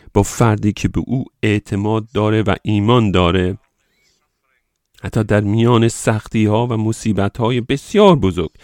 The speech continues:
تا از این طریق فیض، نیکی و رحمت و حکمت خدای زنده و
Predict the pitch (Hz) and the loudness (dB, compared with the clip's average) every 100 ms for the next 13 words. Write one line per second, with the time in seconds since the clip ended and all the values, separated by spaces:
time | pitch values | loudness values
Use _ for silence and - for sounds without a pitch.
0 | - - 110 101 123 160 151 123 135 139 | -20 0 2 4 4 2 2 2 2 0
1 | - - - 123 143 139 131 131 117 113 | -2 -14 -8 2 6 8 6 2 2 4
2 | 107 101 113 120 110 107 92 107 110 143 | 4 0 -2 -2 2 2 2 -2 0 0
3 | 175 - 135 120 151 - - 139 156 135 | 0 0 0 2 2 0 0 0 2 -2
4 | - 107 110 110 107 110 104 101 101 | 2 2 4 4 2 0 0 -2 -4